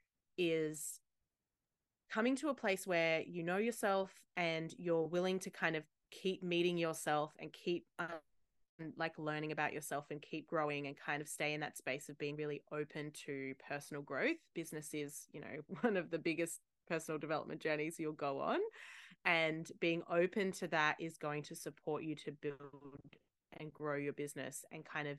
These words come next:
do that in a way that, you know, aligns and feels really good. And I would just really, you know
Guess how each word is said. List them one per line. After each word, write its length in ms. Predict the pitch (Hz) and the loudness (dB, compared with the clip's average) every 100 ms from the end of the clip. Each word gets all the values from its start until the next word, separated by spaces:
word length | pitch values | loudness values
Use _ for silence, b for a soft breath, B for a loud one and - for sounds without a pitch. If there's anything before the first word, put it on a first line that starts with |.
| - | -6
do 220 | 147 147 | -4 -2
that 220 | 147 143 | 0 -2
in 100 | 147 | -2
a 80 | 143 | -4
way 400 | 143 131 131 139 143 | -2 -2 -2 -4 -2
that, 260 | 131 127 - b b b _ | -2 -2 -4 b b b _
you 60 | 170 | -6
know, 200 | 139 139 - | -4 -6 -4
aligns 480 | 156 151 143 143 143 | -2 0 0 -2 -2
and 160 | 143 | -6
feels 320 | - 135 131 - | -4 -4 -4 -4
really 240 | 131 123 | -4 -4
good. 400 | 117 107 226 247 - | -4 2 2 2 -2
And 280 | 165 147 147 | -4 -4 -6
I 160 | 147 147 | -4 -2
would 220 | 147 147 - _ | -2 -4 -12 _
just 280 | - 156 - 151 | -8 -6 -8 -4
really, 600 | 147 143 143 143 139 - | -2 0 -2 -2 -6 -8
you 140 | 165 | -10
know 180 | 143 123 | -6 -6